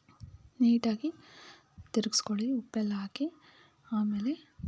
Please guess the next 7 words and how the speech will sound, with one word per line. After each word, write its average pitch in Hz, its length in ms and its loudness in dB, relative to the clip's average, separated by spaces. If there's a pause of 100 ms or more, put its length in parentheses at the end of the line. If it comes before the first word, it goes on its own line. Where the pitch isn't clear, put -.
(140)
ಕುಕ್ಕರ್ - 360 -4
ಮುಚ್ಚಳನ 208 460 -4 (400)
ಮುಚ್ಚಿ 208 380 -4 (560)
ಒಂದು 208 300 -2
ವಿಶಿಲ್ 208 320 -4
ಬರೋ 208 300 -4
ತನಕ, 202 300 -6